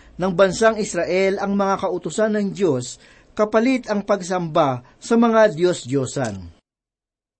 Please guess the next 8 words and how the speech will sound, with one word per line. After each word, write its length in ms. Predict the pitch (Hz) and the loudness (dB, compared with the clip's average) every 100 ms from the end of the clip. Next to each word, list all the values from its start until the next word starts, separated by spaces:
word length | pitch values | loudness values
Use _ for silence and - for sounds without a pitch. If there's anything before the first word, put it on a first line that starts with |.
| _ - | _ 0
Para 240 | 226 254 | 4 4
sa 240 | 226 180 | 2 -2
kanila, 480 | 160 165 180 143 139 _ _ _ - | -2 0 2 0 -4 _ _ _ -4
ang 240 | 202 214 190 | 0 2 2
Baalismo 880 | 165 180 175 254 - 147 123 120 _ _ _ - | 2 2 2 0 0 -2 -4 -6 _ _ _ 0
ang 160 | 233 | 0
pinakamabuting 960 | 220 233 208 185 165 196 247 247 233 202 | 2 0 2 0 0 0 2 4 2 2
relihiyon 640 | 170 160 151 196 151 117 | 0 -2 0 0 0 -2